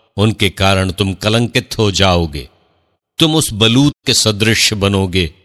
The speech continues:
जिसके पत्ते सूख गए हैं, उस उद्यान के सदृश,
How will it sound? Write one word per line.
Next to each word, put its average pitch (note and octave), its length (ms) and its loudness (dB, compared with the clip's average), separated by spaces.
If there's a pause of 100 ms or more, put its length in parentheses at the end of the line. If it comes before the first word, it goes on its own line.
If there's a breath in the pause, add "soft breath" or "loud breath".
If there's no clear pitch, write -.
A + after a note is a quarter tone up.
(320)
जिसके - 300 -2
पत्ते - 500 -4
सूख - 520 -4
गए E2 400 -2
हैं, - 180 -12 (640)
उस D3 220 2
उद्यान B2 560 0
के B2+ 140 0
सदृश, A2+ 640 0